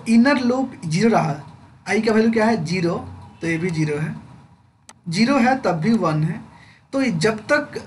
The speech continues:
ज़ीरो रहेगा तब तक ये नाइन रहेगा, दिख रहा है? नाइन। फिर से वन से start होगा, ये फिर से नाइन तक start होगा,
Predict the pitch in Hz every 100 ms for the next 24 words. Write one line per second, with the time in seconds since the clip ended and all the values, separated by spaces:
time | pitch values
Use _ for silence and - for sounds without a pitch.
0 | - 185 147 214 277 254 226 175 185 269
1 | - - - - _ _ _ - 202 -
2 | 254 254 220 180 156 160 165 160 175 -
3 | - - _ _ _ _ _ _ - 226
4 | 214 - - - - _ _ _ _ _
5 | 170 156 - - - - _ _ - 254
6 | 254 220 240 269 269 - 240 240 233 226
7 | 233 226 208 180 185 185 180 160 156 175
8 | 185